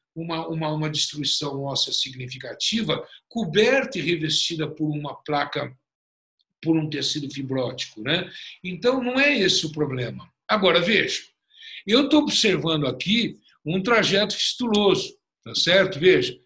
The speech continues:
ele sai, vem até aqui, aonde tá saindo a fístula, perfeito? Essa fístula, esse trajeto, nós temos que curetar depois que nós instrumentamos e obturamos o canal.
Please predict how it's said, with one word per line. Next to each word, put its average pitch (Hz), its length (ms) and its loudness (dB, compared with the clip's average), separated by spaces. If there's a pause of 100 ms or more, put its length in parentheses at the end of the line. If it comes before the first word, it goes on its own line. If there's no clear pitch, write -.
(220)
ele 143 180 0
sai, 185 600 4
vem 185 260 0
até 165 260 0
aqui, 220 500 0 (280)
aonde 180 500 2
tá 220 140 2
saindo 196 400 0
a 220 60 2
fístula, - 600 -2 (500)
perfeito? 139 600 0 (800)
Essa 269 540 2
fístula, - 840 -2
esse - 360 0
trajeto, 143 720 0 (280)
nós 214 480 2
temos 208 380 0
que - 180 -8
curetar 165 880 0 (260)
depois 226 920 2
que - 140 -8
nós 156 360 -6
instrumentamos 156 1080 -6
e 175 160 -6
obturamos 170 680 -2
o 170 100 -12
canal. 127 400 -10